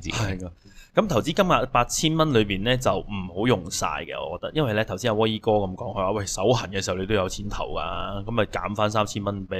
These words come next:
Speaker 2: 你，即係儲起呢三千蚊去手痕嘅時候，咪買下嘢咁樣咯。」咁而家你買美股嗰啲，其實三千蚊都買到好多嘢啦，蘋-，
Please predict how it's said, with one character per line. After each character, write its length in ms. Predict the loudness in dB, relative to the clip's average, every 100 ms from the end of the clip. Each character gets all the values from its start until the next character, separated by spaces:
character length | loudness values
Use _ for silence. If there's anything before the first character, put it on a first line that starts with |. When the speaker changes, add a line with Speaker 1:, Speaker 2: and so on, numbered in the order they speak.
| -6
Speaker 2:
你， 100 | -6
即 100 | -4
係 140 | -4 -6 _ -20 -20
儲 260 | -2 2 4
起 60 | 4
呢 160 | 2
三 180 | 2 2
千 160 | 0 0
蚊 220 | 0 2
去 100 | -2
手 220 | 0 2
痕 160 | 2 0
嘅 140 | -6 -8
時 120 | -6
候， 80 | -6
咪 100 | -6
買 240 | -8 -8
下 120 | -8
嘢 260 | -10 -10 -10
咁 40 |
樣 140 | -8 -6
咯。」 340 | -6 -6 -10 -14 _ _ _
咁 120 | 0
而 40 | 4 6
家 40 |
你 280 | 4 0 -10 -4
買 200 | 0 2
美 220 | 2 2
股 220 | 0 2
嗰 100 | 2
啲， 160 | 2 2
其 80 | 2
實 80 |
三 160 | 2 0
千 180 | 0 0
蚊 140 | 2
都 80 | 2
買 220 | 0 2
到 100 | 2
好 80 | 4
多 100 | 2
嘢 200 | 2 0
啦， 360 | 0 0 -2 -4
蘋-， 280 | -8 -12